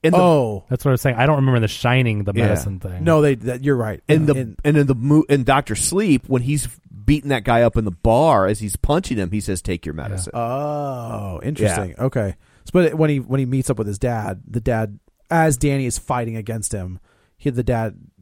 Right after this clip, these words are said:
Speaker 2: the Patrick, whatever his name is, does say, "Take, take," he's shoving the, the glass in, in Danny's face and says, "Take your medicine."
Speaker 3: Yeah.
Speaker 1: Yeah.
Speaker 3: Right.
Speaker 2: So Danny walks in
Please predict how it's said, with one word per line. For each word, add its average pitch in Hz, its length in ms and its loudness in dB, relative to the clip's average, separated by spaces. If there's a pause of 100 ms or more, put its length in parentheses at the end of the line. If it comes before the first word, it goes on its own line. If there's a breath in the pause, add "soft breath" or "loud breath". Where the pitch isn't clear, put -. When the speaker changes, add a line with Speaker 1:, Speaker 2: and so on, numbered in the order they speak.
(120)
Speaker 2:
the 110 380 -4
Patrick, 113 480 -4
whatever 98 220 -6
his 95 100 -8
name 85 160 -10
is, 82 200 -10 (460)
does 120 240 0
say, 107 420 -2
"Take, - 280 -4 (240)
take," 156 180 -2
he's 135 500 -4
shoving 127 460 -2
the, 110 360 -8
the 113 100 -10 (880)
glass 113 420 -8
in, 113 280 -14
in 127 180 -10
Danny's 110 360 -12
face 104 200 -16
and 98 100 -18
says, 98 160 -12
"Take 107 200 -12
your 80 80 -14
medicine." 85 460 -8
Speaker 3:
Yeah. 85 80 -2
Speaker 1:
Yeah. 80 220 -4 (140)
Speaker 3:
Right. 113 220 -4 (200)
Speaker 2:
So - 180 -2
Danny 165 260 -2
walks 151 280 0
in 143 220 -4